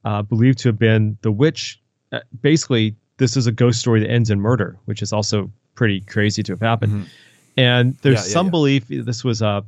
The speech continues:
Speaker 1: parapsychologist from the sixties writing about this, talked, or maybe, maybe even earlier, uh, believed, he believed that this was Betsy Bell, and it may have been another side of her.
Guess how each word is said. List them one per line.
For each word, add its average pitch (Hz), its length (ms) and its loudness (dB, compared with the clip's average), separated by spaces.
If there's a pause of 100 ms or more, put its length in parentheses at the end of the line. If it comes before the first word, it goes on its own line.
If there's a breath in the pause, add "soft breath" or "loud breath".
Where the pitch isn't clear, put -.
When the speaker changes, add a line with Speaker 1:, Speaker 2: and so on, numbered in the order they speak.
Speaker 1:
parapsychologist 107 720 -2
from 107 160 -6
the 95 80 -6
sixties 107 440 -4
writing 101 240 -2
about 98 280 -2
this, 104 220 -4
talked, 107 320 -4 (100)
or 113 80 -2
maybe, 101 360 0 (120)
maybe 104 200 2
even 95 120 -2
earlier, 98 400 0 (640 soft breath)
uh, 107 240 6 (640)
believed, 143 460 8
he 156 260 2
believed 151 340 2
that 127 120 0
this 120 200 -2
was 117 140 -2
Betsy 110 340 -2
Bell, 104 300 0
and 107 120 -2
it 113 120 -8
may 113 140 0
have 110 180 0
been 110 400 0
another 107 320 -4
side 98 320 -2
of 98 80 -8
her. 98 300 -4